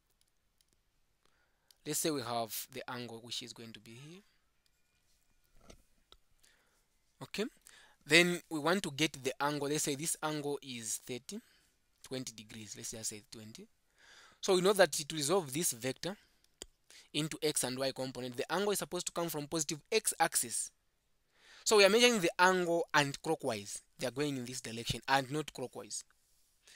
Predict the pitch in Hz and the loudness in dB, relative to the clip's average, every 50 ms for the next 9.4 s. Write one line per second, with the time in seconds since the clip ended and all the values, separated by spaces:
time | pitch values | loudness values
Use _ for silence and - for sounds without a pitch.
0 | - - - - - - 156 190 233 262 262 254 226 214 196 160 151 190 196 185 | -20 -20 -20 -12 -2 4 6 8 8 8 6 4 4 4 4 4 6 6 4 4
1 | - - - - - - - 175 180 175 - 147 127 123 123 120 135 151 156 160 | 2 -2 -16 -16 -14 -4 2 2 2 2 4 4 2 4 2 0 -2 -2 0 0
2 | 151 139 135 127 127 131 - 156 165 - - 139 156 147 135 123 113 117 110 - | 0 -2 -2 -2 -4 -6 -8 -10 -8 -8 -6 -6 -4 -4 -4 -4 -6 -8 -8 -6
3 | 117 127 139 139 143 127 - - 113 - - - - 127 117 110 104 101 - 110 | -4 -4 -2 0 0 -2 -2 -4 -10 -10 -14 -14 -12 -12 -10 -10 -10 -10 -10 -10
4 | 107 104 _ - - - - - - - 165 160 147 139 185 190 - 240 208 - | -14 -14 _ -16 -16 -14 -14 -8 -4 0 2 2 2 2 0 -2 -2 -6 -6 -4
5 | 185 160 156 170 - - 160 156 156 156 147 139 131 123 - - 143 135 - - | -4 -2 -2 -2 -2 0 0 0 0 0 -2 -6 -8 -10 -8 -8 -10 -8 -8 -8
6 | 143 143 147 135 131 127 127 123 - - 127 117 - 120 117 113 117 113 - - | -8 -8 -8 -8 -8 -8 -10 -12 -10 -10 -10 -8 -8 -10 -10 -12 -12 -14 -14 -14
7 | 110 - - 156 _ _ _ _ _ _ _ _ _ _ _ _ _ _ _ - | -14 -18 -20 -20 _ _ _ _ _ _ _ _ _ _ _ _ _ _ _ -20
8 | - - - - - - - - 202 185 180 170 165 - - 160 160 160 180 208 | -20 -20 -20 -12 -4 0 4 6 6 8 6 4 2 -2 -4 -4 -2 2 4 4
9 | 196 165 160 143 - - - 214 | 6 6 4 4 4 0 -6 -6